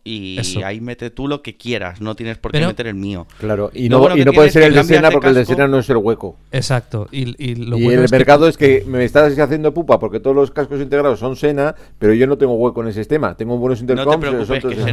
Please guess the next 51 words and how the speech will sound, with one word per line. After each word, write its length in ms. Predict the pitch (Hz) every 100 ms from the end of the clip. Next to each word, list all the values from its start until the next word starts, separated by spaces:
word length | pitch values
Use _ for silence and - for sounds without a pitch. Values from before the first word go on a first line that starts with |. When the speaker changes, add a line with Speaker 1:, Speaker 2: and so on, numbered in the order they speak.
| 135
Speaker 3:
externos. 80 | 120 123
Speaker 1:
tarda 180 | 123
diez 260 | 120 117 110
y, 160 | 123 -
si, 480 | - - 113 110 110
si 140 | -
empieza 260 | 117 139 139
a 20 |
sal-, 240 | 123 117 110
salir 480 | - 113 120 131 110
ya 160 | 110
saca 340 | 107 113 - 104
otro 280 | 104 - 110
un, 180 | 98 _ _ -
un 280 | 98 104
eso, 200 | 107 110 - _
con 160 | 110 107
esas 180 | 104
medidas, 420 | 98 90 87 80 -
porque 180 | 85 107
al 60 |
final 200 | 107 110
son 140 | 110 113
Speaker 2:
Sí. 520 | - - 160 123 110 123
Speaker 1:
unas 200 | 123 95
medidas 340 | 92 113 123
Speaker 2:
Sí, 60 | -
Speaker 1:
para 120 | 110
Speaker 2:
al 80 | 135
Speaker 1:
que 60 | 101
entre 100 | 110
Speaker 2:
final 160 | 117
Speaker 1:
el 60 | 120
hueco. 280 | 82 87 -
Speaker 2:
es 100 | 127
un 120 | 123
hueco 200 | 127 127
similar. 520 | - 123 107 120 107 -
Entonces, 260 | 127 135
lo 100 | 131
bue-, 140 | 127 139
lo 120 | 120 117
bueno 360 | 156 156 113
que 100 | 104
pueden, 380 | 104 117 123 127 -
que 320 | 113 110 110 -
cuando 200 | 110 110
el 60 | 110
hueco 240 | 120 123
sea 240 | - 127
igual, 380 | 123 131 131 147